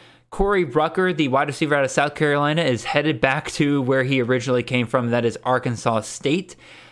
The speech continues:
I'll be interested to see how that system plays out. They don't have James Blackman anymore. They got A J Meyer coming in to,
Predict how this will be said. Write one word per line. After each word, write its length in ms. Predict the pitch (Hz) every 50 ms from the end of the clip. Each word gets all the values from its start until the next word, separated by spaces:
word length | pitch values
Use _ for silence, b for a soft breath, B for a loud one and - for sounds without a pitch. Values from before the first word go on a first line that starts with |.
| B B B
I'll 200 | 127 127 135 139
be 160 | 127 135 131 120
interested 400 | 131 127 143 127 - 147 131 120
to 80 | 123
see 200 | - - 143 131
how 200 | 113 127 120 113
that 260 | 104 117 110 123 -
system 380 | - - 147 127 - - 139 127
plays 340 | - - 139 135 135 120 -
out. 200 | 135 131 131 117
They 100 | 123 117
don't 220 | 110 117 120 113
have 160 | 127 123 117
James 300 | 104 117 110 110 101 -
Blackman 460 | - - 131 135 139 - 143 139 135 135
anymore. 500 | 135 135 131 131 127 135 135 135 131 120
They 100 | 120 104
got 180 | 113 117 -
A 140 | 120 123 127
J 160 | 113 123 120
Meyer 540 | 113 113 117 117 117 120 123 123 120 120 123 B B B B B B B B
coming 320 | - - 135 123 127 123 120
in 260 | 120 123 120 120 110
to, 600 | - - 123 117 113 113 113 110 113 113 110 -